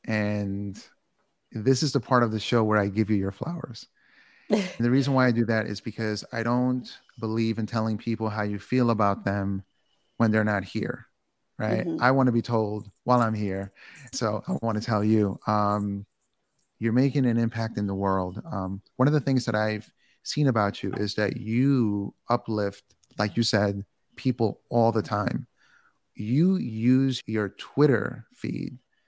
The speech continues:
Speaker 1: and your Twitter handle to promote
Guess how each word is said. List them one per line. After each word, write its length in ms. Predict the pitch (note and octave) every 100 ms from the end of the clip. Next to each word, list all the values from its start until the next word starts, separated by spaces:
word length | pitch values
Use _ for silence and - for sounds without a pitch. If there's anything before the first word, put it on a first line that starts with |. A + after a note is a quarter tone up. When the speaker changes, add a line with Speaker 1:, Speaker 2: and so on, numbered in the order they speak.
| _ _ -
Speaker 1:
and 120 | A2+
your 140 | G#2+ G#2
Twitter 320 | - D3 C#3
handle 640 | A#2 G#2+ G2+ F#2+ G2 F#2+ _ _ _ -
to 500 | - A#2+ A2 G#2 - - A#3+ _ -
promote 680 | A#2 G#2 A#2 C3 C#3+ C#3+